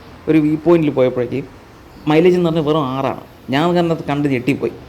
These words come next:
വെറും ആറ് മൈലേജാണ് ഇതിൽ കിട്ടിയത്. നമുക്ക് ട്രിവാൻഡ്രത്ത് പറയുമ്പോഴേക്കും ഹൈവേയിൽ കൂടെ ഓടുമ്പോഴേക്കും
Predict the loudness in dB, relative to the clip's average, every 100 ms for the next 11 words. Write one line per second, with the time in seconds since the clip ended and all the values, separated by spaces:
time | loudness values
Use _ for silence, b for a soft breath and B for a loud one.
0 | -20 -18 -2 2 2 2 0 2 2 2
1 | 2 2 2 0 -2 -4 -4 -4 -4 -4
2 | -8 -16 -18 -16 -8 -2 4 4 4 2
3 | 0 -2 0 2 0 -2 -4 -6 -6 -8
4 | -12 -2 2 2 2 2 4 2 2 0
5 | -2 -4